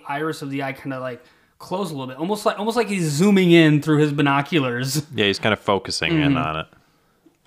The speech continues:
Speaker 1: But before Sauron can really focus in on it, Frodo does his weird collapse fall thing,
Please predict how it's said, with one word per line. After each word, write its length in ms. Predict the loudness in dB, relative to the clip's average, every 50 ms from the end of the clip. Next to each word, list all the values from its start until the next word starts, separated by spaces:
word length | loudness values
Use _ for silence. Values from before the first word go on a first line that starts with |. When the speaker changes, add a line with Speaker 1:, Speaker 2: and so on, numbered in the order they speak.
| _ _
Speaker 1:
But 160 | -4 -2 -2 -2
before 320 | -2 -4 -4 -4 -2 -2
Sauron 360 | -2 0 0 0 2 2 0
can 120 | 0 -2 -2
really 140 | -2 -2 -4
focus 420 | -4 -4 -4 -4 -4 -8 -6 -4
in 100 | -4 -2 0
on 120 | 0 0 0
it, 140 | -2 -4 -8
Frodo 300 | -6 -2 0 2 2 2
does 220 | 2 -2 -4 -4 -6
his 160 | -8 -6 -2
weird 380 | -2 0 0 0 -2 -4 -8
collapse 680 | -10 -10 -8 -4 -2 0 0 0 -4 -6 -10 -10 -10 -12
fall 380 | -6 -2 0 2 2 2 0
thing, 500 | -4 -6 -6 -6 -6 -6 -6 -10 -10 -12